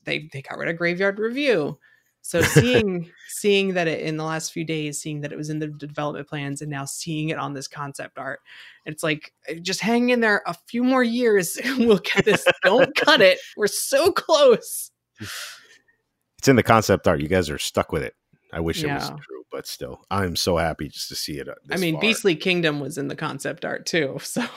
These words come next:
Speaker 2: Shh, <laughs> you're gonna jinx my Monsters.
Speaker 1: <laughs> Sorry, sorry.
Speaker 2: <laughs> Yeah, I'm so ha-, I am so happy that it's in here. I, it's what I wanted the most.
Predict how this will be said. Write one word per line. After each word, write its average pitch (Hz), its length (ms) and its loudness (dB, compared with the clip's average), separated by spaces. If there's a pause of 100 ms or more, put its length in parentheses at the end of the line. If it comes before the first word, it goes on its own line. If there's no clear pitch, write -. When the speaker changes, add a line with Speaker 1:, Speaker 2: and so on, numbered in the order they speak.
(240)
Speaker 2:
Shh, - 1080 -4 (200)
<laughs> - 100 -20
you're 139 80 4
gonna 101 200 -2
jinx 87 360 -10
my 76 80 -8
Monsters. 73 640 -10 (260)
Speaker 1:
<laughs> - 80 -8
Sorry, 220 460 4
sorry. 165 540 -4
Speaker 2:
<laughs> 170 60 -4 (1800)
Yeah, 82 160 -8
I'm 104 180 -6
so 101 240 2
ha-, 82 140 0
I 87 200 0
am 64 120 -4
so - 280 2
happy 67 320 0
that 64 160 -2
it's - 140 -8
in 65 120 -6
here. 65 340 -8
I, 71 300 -6 (240)
it's - 240 -12
what 95 160 -2
I 80 60 0
wanted 78 280 -6
the 71 80 -14
most. 73 500 -16